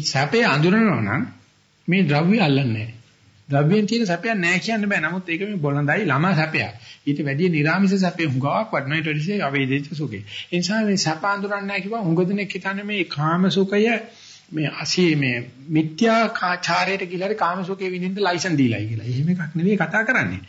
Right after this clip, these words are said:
මේකෙන් කියන්නේ නිර්ආමිෂ සුඛයක් කියලා එකක් තියෙනවා. ඒක සැක ගන්නෙ නෑ මේ ලාමක සුඛය තියෙන ආධිනව දන්නවනේ. බුදුන්සේ නිතරම කියනවා ඔය පළවෙනි ගාථාවෙත් ඒ කියනවා මේ ශාසනයේ සුඛ අඳුරන මනුස්සයා.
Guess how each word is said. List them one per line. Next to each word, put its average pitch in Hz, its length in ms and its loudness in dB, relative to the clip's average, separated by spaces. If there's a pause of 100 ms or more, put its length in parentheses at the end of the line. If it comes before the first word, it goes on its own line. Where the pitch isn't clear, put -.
(240)
මේකෙන් 165 360 2
කියන්නේ 170 340 -2
නිර්ආමිෂ 208 540 4
සුඛයක් 190 360 2
කියලා 127 240 0
එකක් 127 160 -4
තියෙනවා. 151 320 0
ඒක 165 260 0
සැක 147 260 -4 (140)
ගන්නෙ 165 420 2
නෑ 196 480 4 (500)
මේ 165 220 2
ලාමක 165 380 2
සුඛය 180 340 2 (540)
තියෙන 190 220 2
ආධිනව 156 400 2
දන්නවනේ. - 460 -10 (260)
බුදුන්සේ 156 460 -4
නිතරම 156 480 4
කියනවා 143 340 2 (520)
ඔය 123 140 -6
පළවෙනි 135 360 0
ගාථාවෙත් 175 500 2
ඒ 139 120 2
කියනවා 131 320 -4
මේ 202 160 2
ශාසනයේ 160 500 0
සුඛ 170 220 2
අඳුරන 233 320 4
මනුස්සයා. 120 480 -2